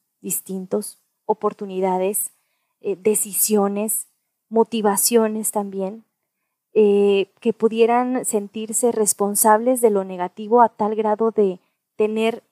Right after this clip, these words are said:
el poder de decidir sobre ello, de no elegirlo, de poder resolver cada conflicto,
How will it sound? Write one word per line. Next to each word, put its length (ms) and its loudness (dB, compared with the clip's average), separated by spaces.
el 160 -2
poder 420 0
de 100 -2
decidir 480 -6
sobre 460 -2
ello, 260 -10
de 100 -4
no 140 -2
elegirlo, 640 -6
de 220 4
poder 300 -4
resolver 640 -6
cada 280 -2
conflicto, 760 -18